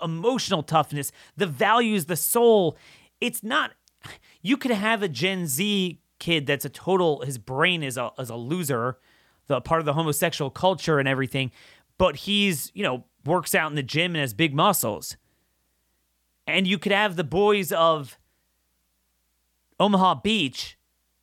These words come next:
not all of them w-, were necessarily that physically strong.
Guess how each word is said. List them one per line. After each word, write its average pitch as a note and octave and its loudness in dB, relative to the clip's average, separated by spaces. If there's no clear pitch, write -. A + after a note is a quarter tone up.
not G3+ 2
all G#3+ 4
of F#3 0
them D3+ 2
w-, C#3+ -20
were D#3+ -4
necessarily F3+ 0
that C#3 -2
physically D3+ -2
strong. C#3+ 0